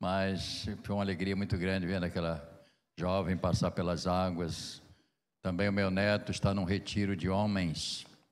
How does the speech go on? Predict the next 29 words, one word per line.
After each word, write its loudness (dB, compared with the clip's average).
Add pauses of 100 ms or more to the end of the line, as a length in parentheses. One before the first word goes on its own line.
(1080)
desde 0
sexta-feira, 2 (800)
numa -2
preparação 0 (140)
bem 0
mais 0
profunda 0 (520)
para 0
a 2
obra -2
de -6
Deus. -4 (640)
Então -4
é 0
uma 2
alegria 2
muito 2
grande 4
você 0
ver 0
as 0
gerações 0
da 0
gente 0
crescer -2 (520)
e -4
servir 0
ao 0
Senhor. -2